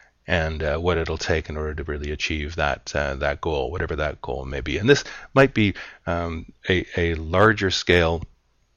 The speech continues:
you know, what you wanna be in life type of set of goals in terms of success, but this can also apply to situations where you're talking about some,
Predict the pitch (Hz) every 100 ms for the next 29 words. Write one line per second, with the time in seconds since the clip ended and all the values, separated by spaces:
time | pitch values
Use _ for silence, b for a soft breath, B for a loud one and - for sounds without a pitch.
0 | _ - 110 90 90 98 98 90 82 80
1 | 80 80 95 117 - 95 82 90 80 -
2 | - 82 78 80 80 80 80 82 80 80
3 | 78 78 - 82 - 82 - - - B
4 | B 110 - 98 92 110 - 85 82 -
5 | 90 90 90 - 82 78 - 85 87 82
6 | 78 82 80 78 82 85 B B B -
7 | 110 - 101 95 92 - 87